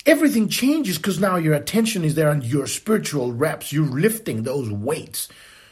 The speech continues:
You're becoming stronger and stronger. You have the ability to hold your focus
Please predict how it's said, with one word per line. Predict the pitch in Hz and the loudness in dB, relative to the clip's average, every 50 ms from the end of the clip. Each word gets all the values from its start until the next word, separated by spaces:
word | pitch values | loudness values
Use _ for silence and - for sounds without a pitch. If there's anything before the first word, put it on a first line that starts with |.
| _ _ - | _ _ -2
You're | 143 180 | -2 0
becoming | 156 151 156 - - 165 190 180 160 139 117 | 2 0 0 0 2 0 0 0 0 -2 -4
stronger | - - - - 190 202 190 190 190 175 156 | -4 -6 -4 -2 -2 0 0 2 2 0 0
and | 143 131 | -2 -2
stronger. | 123 - - 214 220 202 175 151 | -6 -6 -2 0 0 2 2 0
You | 143 139 165 160 | 0 0 -2 -4
have | 156 165 190 190 170 120 | -2 -2 -4 -4 -4 -4
the | 123 139 143 | -2 0 0
ability | 131 120 110 - 196 202 202 196 185 156 147 | 0 0 2 4 6 6 6 6 4 2 2
to | - - 135 | 0 -2 -2
hold | 120 - - 180 202 190 170 | -2 0 2 4 4 6 6
your | 151 143 131 | 4 2 2
focus | - - - 208 196 190 - - 160 139 123 117 | 0 -2 0 0 0 0 0 0 0 0 0 0